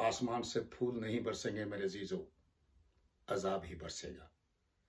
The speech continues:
तो ये है असल कहानी मेरे अजीजों। इसलिए मेरी आपसे हर वक्त यही गुजारिश होती है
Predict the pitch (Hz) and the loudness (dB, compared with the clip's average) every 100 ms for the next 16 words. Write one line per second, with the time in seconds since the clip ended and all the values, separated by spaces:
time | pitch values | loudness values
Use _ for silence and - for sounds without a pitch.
0 | _ _ _ _ _ - 104 113 107 117 | _ _ _ _ _ -4 0 2 0 -2
1 | - - 104 98 - 95 98 98 92 92 | -8 -8 -8 -8 -8 -8 -6 -4 -2 0
2 | 90 90 90 85 - _ _ _ _ _ | 0 -2 -6 -6 -12 _ _ _ _ _
3 | - 131 131 127 117 110 107 92 90 - | 2 2 6 8 8 6 -2 -2 -4 -6
4 | 92 - 92 92 98 - - 107 123 127 | -8 -6 -6 -4 -4 -6 -12 -4 2 2
5 | 117 98 95 92 - 90 - 92 85 | 2 0 -2 -2 -2 -4 -4 -4 -4